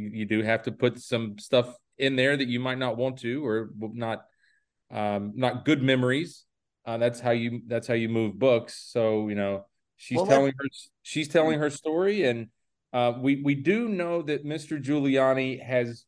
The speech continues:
Speaker 1: I think, pretty clearly been under the influence of something,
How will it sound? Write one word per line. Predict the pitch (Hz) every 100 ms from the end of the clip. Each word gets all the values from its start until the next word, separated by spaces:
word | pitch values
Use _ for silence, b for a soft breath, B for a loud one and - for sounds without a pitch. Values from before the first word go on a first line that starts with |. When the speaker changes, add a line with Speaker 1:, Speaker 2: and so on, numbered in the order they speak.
| _
Speaker 1:
I | 135 160
think, | 160 139 139
pretty | - 135
clearly | 131 - 151 147 143 139 127 - _ _ 107
been | 104 135 135 127
under | 131 139 131
the | 127
influence | 131 127 127 120
of | 104 -
something, | - 127 131 139 139 143 139